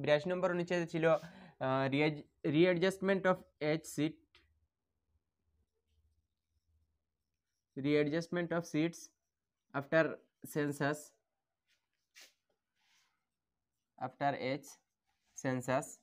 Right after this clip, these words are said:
মানে প্রত্যেকবার জনগণনার পরে কি করা হবে, যেগুলি লোকসভা বা রাজ্যসভার আসন, আসন আছে সেগুলি রিঅ্যাডজাস্টমেন্ট করা হবে। এইটটি থ্রিতে ছিল duration of the House of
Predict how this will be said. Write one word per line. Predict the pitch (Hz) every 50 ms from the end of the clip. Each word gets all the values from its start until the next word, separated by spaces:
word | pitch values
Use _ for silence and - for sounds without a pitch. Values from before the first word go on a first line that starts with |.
| _ _ _ _ _ _ _ _ _ _ _ _ _ _ _ _ _ _ _ _ _ _ _
মানে | - 131 139 147 160 156 -
প্রত্যেকবার | 170 156 156 - 180 180 165 170 196 190 175
জনগণনার | 165 160 156 147 160 165 165 175 180 185 175 -
পরে | 175 170 170 165
কি | 175 156 170
করা | 160 156 156
হবে, | 147 131 139 170 180 - - - - - - 139
যেগুলি | 139 147 143 156 165 160
লোকসভা | 151 143 - - 175 165 170 165
বা | 156 165
রাজ্যসভার | 156 147 135 143 151 170 160 165 160 156
আসন, | 151 151 165 160 - 107 143
আসন | 147 - 160 151 143
আছে | 139 175 175 185 - - - - _ - -
সেগুলি | 151 143 139 156 165 190 202 190 - - - _ 156 143 139
রিঅ্যাডজাস্টমেন্ট | 156 165 175 170 151 165 180 175 180 - 175 170 165 -
করা | 156 147 143 143
হবে। | 127 110 107 101 98 104 - _ _ _ _ _ _ _ _ _ _ _ _ _ _ - - - 151
এইটটি | 151 147 - 190 175
থ্রিতে | 170 190 175 190 196 190 190
ছিল | 170 185 190 190 185 175 120 147 143
duration | 147 147 156 156 160 - 185 175 170
of | 170 151 151
the | 170 185 196 196 - - _ _ _ _ _ _ _ _ _ _ _ _ _ _ _ _ _ _ _ _ _ _ _ _ _ _ _ _ 831 831 _ _ _ _ _ _ _ _ _ _ _ _ _ _ _ _ _ _ _ _ _ _ _ _ _ _ _ _ _ _ _ _ _ _ _ _ _ _ _ _ _ _ _ _ _ _ _ _ _ _ _ _ _ _ _ _
House | 156 147 147 151 147 156
of | 170